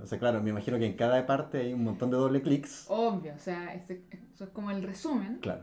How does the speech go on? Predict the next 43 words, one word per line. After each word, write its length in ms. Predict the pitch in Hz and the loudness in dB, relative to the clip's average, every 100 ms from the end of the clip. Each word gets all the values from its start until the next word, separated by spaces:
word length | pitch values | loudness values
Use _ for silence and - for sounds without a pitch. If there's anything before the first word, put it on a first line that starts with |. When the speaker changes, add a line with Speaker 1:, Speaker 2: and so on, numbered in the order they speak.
| - | -4
Speaker 2:
pero 720 | 185 185 185 185 180 180 180 | -2 0 0 0 -2 -4 -6
en 100 | 185 | -10
el 100 | 180 | -10
fondo 240 | 180 220 233 | -6 -6 -4
esos 160 | 247 | -6
son 160 | 254 262 | -6 -6
como 180 | 262 285 | -6 -8
los, 140 | 247 - - | -10 -12 -18
los 100 | 190 | -16
pasos 340 | - 220 - - | -12 -12 -12 -8
principales. 540 | 254 - 185 202 170 | -8 -6 -10 -10 -10
Y 20 | |
luego 220 | 165 196 214 | -8 -8 -6
tienes 220 | 233 240 | -6 -6
que 140 | - 240 | -6 -8
ir 140 | 240 | -8
pensando 600 | 240 214 - 240 240 240 | -8 -8 -6 -4 -2 -2
en 220 | 233 226 - - _ _ _ _ - _ | -2 -4 -6 -18 _ _ _ _ -20 _
cuál 200 | 208 214 226 | -6 -4 -4
va 40 | |
a 40 | |
ser 160 | 220 233 | -4 -4
el 80 | 233 | -6
siguiente 400 | 233 226 220 226 | -4 -4 -6 -6
paso, 260 | 214 - | -8 -8
como 160 | 185 180 | -6 -6
decía 260 | 180 202 196 | -6 -8 -10
recién. 420 | 196 233 185 175 - - | -8 -8 -8 -8 -16 -14
Eh, 440 | 196 185 180 180 180 | -10 -6 -4 -4 -2
Speaker 1:
Eso 200 | 175 147 | 0 2
me 60 | |
gustó. 380 | 127 92 - 87 - - | 2 0 -4 -6 -8 -10
Speaker 2:
¿no? 300 | 185 226 - - | -8 -8 -12 -8
Ya, 220 | 190 175 180 | -6 -4 -6
voy 120 | 202 | -10
a 80 | 220 | -8
partir 260 | 220 247 247 | -8 -8 -4
con 140 | 247 | -2
un 80 | 233 | -2
curso 400 | 277 262 - 247 | -4 -8 -4 -2
de 280 | 226 220 233 | -2 -4 -6
diez 200 | 440 254 | -2 0
lucas, 260 | 202 180 | 0 -4